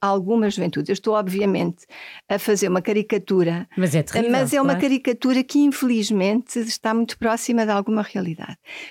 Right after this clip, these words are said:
Speaker 1: Com tudo que isso tem de mau para os nossos jovens. Eu ouço a Margarida e sei que sim, com certeza que sim,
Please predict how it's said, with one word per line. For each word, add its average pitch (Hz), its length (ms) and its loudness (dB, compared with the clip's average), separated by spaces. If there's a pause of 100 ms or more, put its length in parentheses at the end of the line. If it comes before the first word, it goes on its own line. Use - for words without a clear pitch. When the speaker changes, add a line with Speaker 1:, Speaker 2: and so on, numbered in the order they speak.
Speaker 1:
Com 294 200 2
tudo 302 260 2
que 285 120 -6
isso - 100 -8
tem 262 180 2
de 247 80 0
mau 180 380 0
para 254 420 2
os 254 140 0
nossos 269 280 0
jovens. 233 460 -4 (140)
Eu 220 140 2
ouço 240 220 2
a 247 40 2
Margarida 220 480 0
e 233 80 0
sei 214 380 0
que - 120 -18
sim, 220 220 0
com 214 200 -4
certeza 214 440 -2
que - 100 -10
sim, 208 260 -2